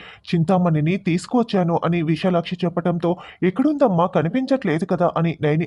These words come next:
అంటుంది. అలా దిక్కులు చూడకండి, అమ్మ తెచ్చిన మూటలో ఉంది అని డమ్మక్క అంటే, "అలా మూట కడితే ఊపిరి ఆడదు కదా" అని వల్లభ అంటాడు. "అబద్ధాలు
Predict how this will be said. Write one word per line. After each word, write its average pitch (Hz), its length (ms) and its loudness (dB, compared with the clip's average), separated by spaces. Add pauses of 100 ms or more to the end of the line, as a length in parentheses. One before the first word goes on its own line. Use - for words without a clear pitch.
అంటుంది. 165 460 0 (240)
అలా 165 220 4
దిక్కులు 180 380 0 (100)
చూడకండి, 175 540 0 (420)
అమ్మ 214 180 4
తెచ్చిన 220 360 2
మూటలో 202 460 4
ఉంది 180 360 2
అని 170 200 0
డమ్మక్క 170 420 0
అంటే, 170 420 0 (200)
"అలా 175 160 4
మూట 160 360 0
కడితే 175 220 2
ఊపిరి 175 500 2
ఆడదు 233 260 2
కదా" 185 320 2
అని 175 260 0
వల్లభ 165 360 0
అంటాడు. 175 440 2 (260)
"అబద్ధాలు 170 460 2